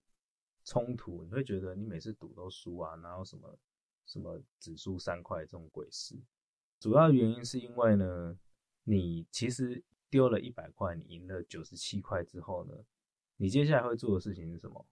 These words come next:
你一定不可能说，“好，我就认赔输三块回家嘛。”你一定是会再把九十七块丢下去。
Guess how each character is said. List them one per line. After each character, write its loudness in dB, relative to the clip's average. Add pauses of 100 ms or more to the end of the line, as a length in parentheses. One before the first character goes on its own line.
(400)
你 0
一 2
定 4
不 -4
可 -6
能 -8
说 -4
，“好， -10
我 -14
就 -2
认 -6
赔 -14
输 -12
三 -6
块 -10
回 -14
家 -10
嘛。” -18 (500)
你 -2
一 0
定 2
是 -6
会 0 (280)
再 0
把 0
九 -12
十 -10
七 -10
块 -6
丢 -12
下 -8
去。 -18